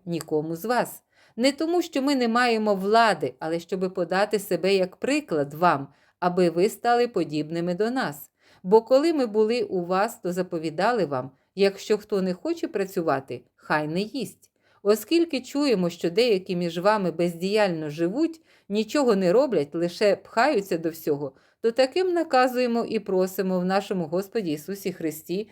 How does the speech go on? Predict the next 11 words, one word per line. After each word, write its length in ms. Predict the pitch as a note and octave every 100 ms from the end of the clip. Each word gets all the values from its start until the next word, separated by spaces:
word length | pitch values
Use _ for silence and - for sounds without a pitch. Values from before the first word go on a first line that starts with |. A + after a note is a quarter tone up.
| _ _
щоб 340 | - - F#3+ E3+
вони 480 | G3 G3+ G3+ F#3+ -
мовчки 560 | B3+ C4+ F#3+ - - D3
працювали 760 | D#3 C#3 - D#3 B3 D4+ D3+
та 140 | - C#3+
їли 340 | D3 D3 F3
свій 220 | F#3 B3+
хліб. 340 | C4 D4+ - - _ _ _ _
А 180 | D#3+ E3
ви, 180 | G#3+ C#4+
брати, 520 | F#3+ D#3 - C#3+